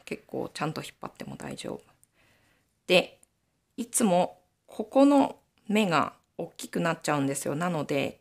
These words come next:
ここの目はちっちゃくギリギリまで、コードギリギリまで引っ張って、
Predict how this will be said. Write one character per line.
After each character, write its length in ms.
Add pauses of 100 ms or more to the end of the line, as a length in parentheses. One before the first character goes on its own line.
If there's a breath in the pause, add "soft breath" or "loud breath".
こ 120
こ 140
の 100
目 160
は 240
ち 120
っ 40
ち 60
ゃ 60
く 240
ギ 100
リ 100
ギ 100
リ 60
ま 120
で、 120
コ 240
ー 40
ド 220 (280 soft breath)
ギ 120
リ 60
ギ 120
リ 60
ま 140
で 100
引 60
っ 20 (120)
張 80
っ 40 (240)
て、 240